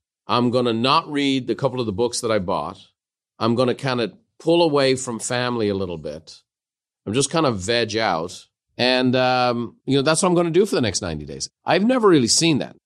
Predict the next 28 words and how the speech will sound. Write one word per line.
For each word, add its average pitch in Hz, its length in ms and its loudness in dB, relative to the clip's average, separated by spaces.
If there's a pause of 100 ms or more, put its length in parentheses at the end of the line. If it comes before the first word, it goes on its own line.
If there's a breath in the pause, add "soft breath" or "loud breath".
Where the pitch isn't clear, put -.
This 143 180 2
last 156 280 2
weekend, 165 380 2
I 151 120 4
made 165 180 0
a 147 40 0
commitment. 160 460 0
I 139 120 4
love 160 240 0
football 170 460 0
in 165 80 0
the 160 80 0
fall. 117 380 2
And 113 80 -2
I 123 120 0
was 120 120 -4
like, 127 180 -2 (140)
"I'm 196 180 0
gonna 214 200 4
watch 170 360 4
football 165 460 4
for 131 140 -4
twelve 139 340 4
hours 123 320 4
on 113 120 0
Saturday." 101 380 2
Now, 127 160 0
I, 135 120 -2